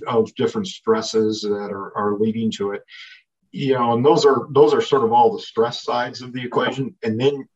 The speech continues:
you know, you couple that with all the federal dollars that, that have flown into, uh, the economy from, um, the, you know, the Fed into municipal governments, into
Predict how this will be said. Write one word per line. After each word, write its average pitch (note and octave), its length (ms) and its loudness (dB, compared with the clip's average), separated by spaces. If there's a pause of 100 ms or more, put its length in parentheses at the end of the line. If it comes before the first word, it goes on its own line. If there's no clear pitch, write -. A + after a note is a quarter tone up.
you A#2+ 180 -4
know, G#2+ 120 -2
you G#2+ 180 -6
couple B2+ 280 0
that A#2+ 260 2
with A2+ 120 -6
all - 140 0
the G2+ 80 -4
federal A#2+ 480 0
dollars C3+ 640 -4
that, - 280 -6 (120)
that G3+ 340 -4
have G#3 260 -6 (220)
flown A#2 320 0
into, A2 880 0
uh, G2+ 360 -6
the G2+ 120 -2
economy A2+ 580 -4
from, G#2+ 460 -6 (460)
um, G2 680 -6
the, A2 260 -4
you A#2 220 -2
know, G2+ 160 -2
the G2 120 -4
Fed A2+ 520 0
into A2+ 560 0
municipal A#2+ 560 -4
governments, A#2+ 720 -2
into G#2+ 600 -4